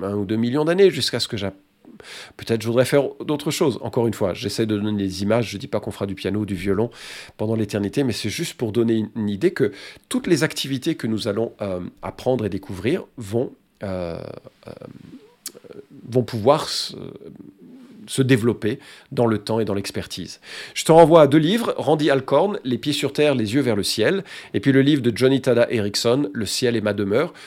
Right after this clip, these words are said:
deux livres qui te donneront une représentation vraiment vivifiante et encourageante du ciel et de la terre qui nous attend. Je termine sur Romains huit, dix-neuf à vingt-deux.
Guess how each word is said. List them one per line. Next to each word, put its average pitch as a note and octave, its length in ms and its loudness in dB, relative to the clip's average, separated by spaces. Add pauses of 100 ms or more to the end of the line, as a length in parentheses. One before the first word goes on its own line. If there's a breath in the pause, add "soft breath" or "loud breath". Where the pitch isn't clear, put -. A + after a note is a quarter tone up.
(140 loud breath)
deux C3+ 100 2
livres D3 220 4
qui - 100 -6
te - 80 -6
donneront A#2 360 4
une A2 100 2
représentation C#3 760 2
vraiment C3+ 340 2
vivifiante C3+ 760 0
et B2 100 0
encourageante A#2+ 720 -2
du G2+ 120 -8
ciel A#2 420 2 (140)
et G2+ 160 -2
de F#2 180 -6
la F2+ 100 -6
terre B2+ 280 -4
qui A2 160 -6
nous A2 180 -2 (140)
attend. F2+ 320 -8 (380 loud breath)
Je C#3 100 -2
termine G3 260 8
sur D#3+ 220 6
Romains E3+ 240 10
huit, C#3+ 320 4
dix-neuf C3 400 0
à - 20 2
vingt-deux. A2+ 480 2